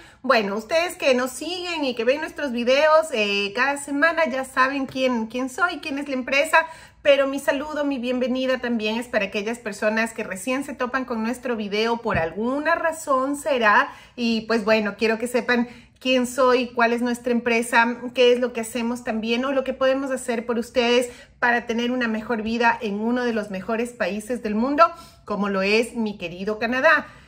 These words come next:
Estamos en esta industria desde el año dos mil. Eh, yo personalmente tengo veintiún años de experiencia. Tenemos más de dos mil seiscientas familias viviendo en Canadá gracias a nuestro servicio y al trabajo que cada uno de ellos ha hecho por sus procesos.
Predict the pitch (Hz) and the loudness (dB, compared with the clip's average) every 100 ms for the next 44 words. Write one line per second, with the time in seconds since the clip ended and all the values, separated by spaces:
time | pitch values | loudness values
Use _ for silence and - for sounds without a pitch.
0 | - 285 285 359 359 381 330 339 - 311 | -8 -6 -4 -4 -4 -4 -4 -6 -8 -6
1 | 294 285 320 - 294 294 294 262 240 202 | -4 -4 -6 -8 0 2 2 -2 -2 -2
2 | 196 202 208 233 226 180 - 226 254 254 | -2 0 2 0 -2 -6 -2 0 0 0
3 | 262 190 175 175 202 233 226 214 202 202 | -4 -4 -6 -4 -4 -4 -4 -4 -4 -6
4 | 214 208 208 202 208 196 196 214 214 208 | -6 -6 -6 -4 -4 -4 -4 -4 -2 -2
5 | 214 214 208 - 202 196 208 233 233 233 | -2 -4 -8 -8 -8 -4 -2 -2 2 2
6 | 233 - - - 254 285 285 311 277 285 | 2 -6 -12 -4 0 0 0 -2 -2 -2
7 | 349 359 392 330 277 277 - 262 254 240 | -2 -2 -6 -2 -2 -2 -4 -6 -4 -4
8 | 247 247 226 214 214 220 196 190 208 226 | -4 -4 -4 -2 -2 -4 -4 -6 -4 -2
9 | 220 190 175 185 208 226 - - - 233 | -2 -4 -2 2 0 0 -10 -20 -4 2
10 | 240 247 285 254 208 208 214 220 220 185 | 4 2 -2 -2 -2 -4 -6 -6 -6 -6
11 | 208 214 247 233 196 190 190 180 190 233 | -6 -2 0 0 -2 -2 -2 2 2 0
12 | 233 214 202 208 226 220 208 208 220 226 | -4 -4 -2 0 0 -2 -4 -4 -2 -4
13 | - - - 170 196 214 269 226 226 247 | -6 -20 -2 2 4 2 0 -4 -4 -4
14 | - 262 262 285 294 320 - - | 0 2 4 2 2 0 -2 -8